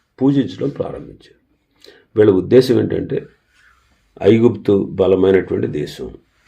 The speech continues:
అష్షూరు బలమైన దేశం, కల్దియా బలమైన దేశం, ఈ బలమైన దేశాలన్నీ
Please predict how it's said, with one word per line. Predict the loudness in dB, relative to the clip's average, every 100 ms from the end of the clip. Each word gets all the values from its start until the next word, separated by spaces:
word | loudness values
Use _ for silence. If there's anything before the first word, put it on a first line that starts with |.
| _ -8
అష్షూరు | -6 -4 -4 -4 -8 -16 -8
బలమైన | -6 -2 -4 -4
దేశం, | -6 -10 -12 -20 -20 _ _ _ _
కల్దియా | -6 -4 -2 -4 -4 -6 -10 _ _ _ _ _ _ _ -6
బలమైన | 2 2 2 0
దేశం, | -4 -8 -10 -20 -20 _ _ -6
ఈ | 0
బలమైన | 2 4 4 2
దేశాలన్నీ | 2 0 2 -2 -2 -4 -8